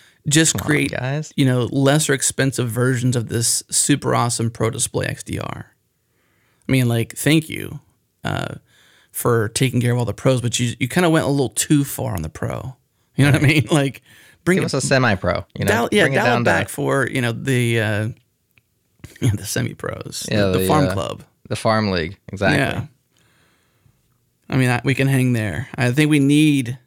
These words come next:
Speaker 2: uh,
Speaker 1: Display for us minor
Speaker 2: <laughs>
Speaker 1: leaguers.
Speaker 2: we, we need a monitor that, that works better, that looks good, that has the same kind of Apple-esque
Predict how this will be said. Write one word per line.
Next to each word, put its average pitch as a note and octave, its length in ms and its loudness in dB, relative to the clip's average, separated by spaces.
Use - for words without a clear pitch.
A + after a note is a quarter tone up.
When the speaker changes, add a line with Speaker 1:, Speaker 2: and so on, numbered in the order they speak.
Speaker 2:
uh, A#2 140 2
Speaker 1:
Display C#3 400 2
for B2 180 2
us A2+ 160 2
minor G#2+ 300 2
Speaker 2:
<laughs> - 20 4
Speaker 1:
leaguers. F#2 540 -2
Speaker 2:
we, - 280 2
we A#3+ 120 0
need A#3+ 140 2
a F3 40 2
monitor D#3+ 380 2
that, B2 140 -2
that B2 120 2
works C3+ 340 -2
better, B2 640 0
that C3+ 120 2
looks F#3+ 220 2
good, F#3 440 0
that C3 380 2
has C3 380 0
the C3 100 0
same C#3+ 280 4
kind C3 200 0
of A#2+ 160 -4
Apple-esque B2 840 -2